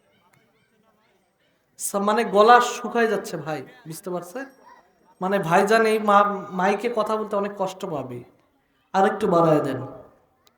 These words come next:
সম্মানিত প্রিয় ভাইরা আমার, আজকে এই কোরআন আমরা শুনতে এসেছি। দীর্ঘ পনেরোটা বছর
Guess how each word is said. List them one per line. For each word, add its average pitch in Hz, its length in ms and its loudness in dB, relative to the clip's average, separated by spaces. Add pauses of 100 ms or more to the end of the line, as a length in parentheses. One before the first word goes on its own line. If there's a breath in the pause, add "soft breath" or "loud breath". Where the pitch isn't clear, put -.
(360)
সম্মানিত 233 600 8
প্রিয় 190 260 2
ভাইরা 160 340 4
আমার, 139 360 -4 (1300)
আজকে 302 360 6
এই 311 160 6
কোরআন 294 540 12
আমরা 262 260 8
শুনতে 262 500 0
এসেছি। 220 800 2 (840)
দীর্ঘ 208 380 2
পনেরোটা 202 680 2
বছর 170 560 2